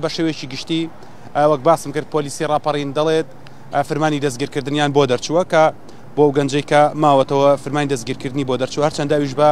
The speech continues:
سەختی بریندارە، ئە، تا ئێساش لە ژێر چاودێریدا لە نەخۆشخانەی فریاکەوتنی، ئە، ڕانیە و بەڵام ڕەشی تەندروستی ئەو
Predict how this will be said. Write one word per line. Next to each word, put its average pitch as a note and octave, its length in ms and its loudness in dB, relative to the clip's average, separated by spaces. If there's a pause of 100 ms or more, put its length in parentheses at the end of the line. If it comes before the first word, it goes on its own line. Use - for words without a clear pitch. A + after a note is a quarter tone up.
(160)
سەختی C#3+ 320 -4
بریندارە، C#3+ 500 2 (500)
ئە، C3+ 100 2 (480)
تا D3+ 140 -2
ئێساش D3 300 0
لە C#3 100 -4
ژێر D3 200 -2
چاودێریدا C#3+ 560 2
لە C3 100 -4
نەخۆشخانەی C3+ 520 -6 (160)
فریاکەوتنی، C3+ 680 -4 (640)
ئە، C3+ 100 6 (400)
ڕانیە D#3+ 400 2 (600)
و C3+ 40 4 (1160)
بەڵام D#3 320 4
ڕەشی D#3+ 360 0
تەندروستی D3 540 -2
ئەو F3 100 6